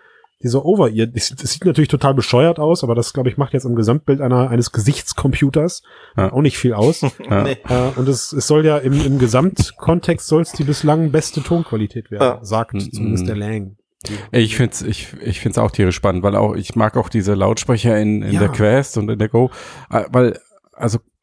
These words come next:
Speaker 2: klar, du hast die, du hast die volle visuelle Immersion sozusagen und du hast die Audio-Immersion bis zu achtzig, neunzig Prozent, aber sie kann sehr einfach unterbrochen werden.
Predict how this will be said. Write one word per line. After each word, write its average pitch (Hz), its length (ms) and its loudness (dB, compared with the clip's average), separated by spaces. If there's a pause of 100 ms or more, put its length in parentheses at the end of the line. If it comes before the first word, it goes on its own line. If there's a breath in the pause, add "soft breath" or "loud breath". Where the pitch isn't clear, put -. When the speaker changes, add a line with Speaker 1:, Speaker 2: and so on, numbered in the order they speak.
(120)
Speaker 2:
klar, 127 240 2
du 104 220 0
hast 117 180 2
die, 113 80 4 (100)
du - 120 -2
hast 107 120 -2
die 113 60 0
volle 123 400 2
visuelle 147 520 2
Immersion 143 600 0
sozusagen 147 680 0 (440 loud breath)
und 120 200 2
du 117 140 2
hast - 320 -2
die 104 180 0
Audio-Immersion 127 800 2
bis - 180 -4
zu - 140 -4
achtzig, - 400 -4
neunzig 104 280 0
Prozent, 117 480 -2
aber 110 120 2
sie 107 80 0
kann 123 180 2
sehr 120 140 2
einfach 123 240 0
unterbrochen 113 580 0
werden. 82 320 0